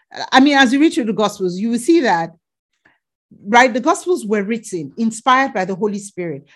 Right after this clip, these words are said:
but they were written from different people's.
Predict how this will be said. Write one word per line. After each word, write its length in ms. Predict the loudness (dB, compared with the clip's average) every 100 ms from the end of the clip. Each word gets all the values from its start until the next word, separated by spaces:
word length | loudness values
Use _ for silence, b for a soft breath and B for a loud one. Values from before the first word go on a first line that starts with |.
| b
but 160 | -2 0
they 80 | 0
were 220 | 0 0
written 460 | 0 0 0 -4 -4
from 420 | -2 0 0 0
different 680 | 0 0 -2 2 2 2 -6 -4
people's. 440 | -2 0 0 -2